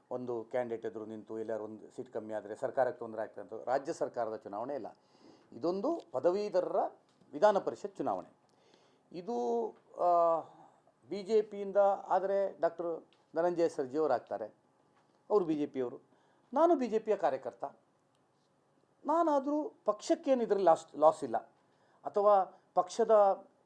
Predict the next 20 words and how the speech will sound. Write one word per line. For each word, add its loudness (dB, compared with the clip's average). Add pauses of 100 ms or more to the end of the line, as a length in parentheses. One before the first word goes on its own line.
ಸರ್ಕಾರ 8
ರಚನೆಗಳಿಗೆ 0 (100)
ಈಗ -2
ರಾಜ್ಯ, 0
ಈಗ -8
ಒಂದು, -4 (280)
ಆ, -2
ಧನಂಜಯ -4
ಸರ್ಜಿ -8
ಅವರು -2
ಬಿ -8
ಜೆ 2
ಪಿಯದ್ದೇ, -4 (380)
ಆ, -2 (1080)
ವಿಧಾನ 4
ಪರಿಷತ್ -6
ಸದಸ್ಯರಾಗಿ -2
ಆದರೆ -6 (460)
ಸರ್ಕಾರಕ್ಕಲ್ಲಿ 2
ಏನು, -4